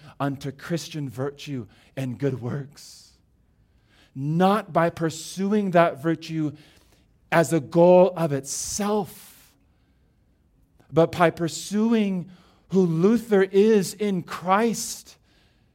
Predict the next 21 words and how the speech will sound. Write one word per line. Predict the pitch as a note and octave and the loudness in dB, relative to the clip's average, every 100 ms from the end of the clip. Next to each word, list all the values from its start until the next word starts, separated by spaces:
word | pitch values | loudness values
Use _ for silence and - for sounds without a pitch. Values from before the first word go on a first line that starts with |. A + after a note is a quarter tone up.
| _ - | _ -8
And | D#3+ - | -8 -2
out | F3 G#3+ G#3+ | 2 4 4
of | F3+ C#3 | 2 2
that | G3 G#3+ D3+ | 4 4 2
rest | D#3 C#3 F3+ G#3 G3 - | -4 0 4 4 0 -6
and | F#3 E3+ C3+ | -6 -6 -4
grace | D3 E3+ G#3 F#3+ - - - _ _ - _ - | 2 4 4 2 -4 -14 -18 _ _ -20 _ -10
come | F3+ G3+ F#3+ E3+ | 0 2 2 0
Christian | - F3 E3+ - D#3 C#3+ | -4 -2 -2 -4 -8 -8
virtue. | A#2 C#3+ D3 D3 C3 A2+ - - _ _ | -4 -4 -4 -8 -14 -14 -20 -20 _ _
That's | A#2 A#3+ B3+ B3 | 0 2 2 -2
what | G3+ G3+ G3+ | 0 0 0
set | - F3+ D#3+ | 0 0 0
Luther | E3+ E3+ E3 | -2 -2 -4
free, | D3 - D3 C3+ A#2+ - - - - | -8 -8 -8 -6 -8 -12 -20 -14 -6
and | D3 C3 | -4 0
that's | D#3+ F#3+ F#3+ - | 4 4 2 -2
what | F3+ F#3 | 0 0
sets | - F#3+ E3+ - | 0 -2 -2 -4
us | C#3 E3 - | -6 -6 -8
free. | - A3 G#3 F3+ | -8 -6 -6 -10